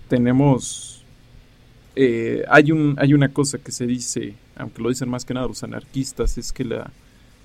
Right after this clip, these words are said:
el mayor aparato de manipulación que existe y que nadie critica no es la televisión, sino la escuela. Y tienen razón hasta cierto punto, pero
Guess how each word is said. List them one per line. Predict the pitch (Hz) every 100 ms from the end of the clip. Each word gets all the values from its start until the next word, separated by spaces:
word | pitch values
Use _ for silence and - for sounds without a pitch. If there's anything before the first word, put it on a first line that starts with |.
| _ _ _ -
el | 131 117
mayor | 123 135
aparato | 147 143 127 135 139
de | 110
manipulación | 110 110 - 113 113 135 135
que | 120
existe | - 139 139 117
y |
que | 120
nadie | 117 127
critica | - 123 - 139 147
no | 131
es | 120
la | 117
televisión, | - 110 110 123 226 147
sino | 123 113
la | 117
escuela. | 120 - 240 107 - _ _ _ _ _ _ _ - _
Y | 120 113 110 _ _
tienen | 160 240 233
razón | 214 - 196
hasta | 185 - 139
cierto | 151 139 160
punto, | 147 151 143 139 139 - - - - _ _ _ _ - - - -
pero | 135 127 113 104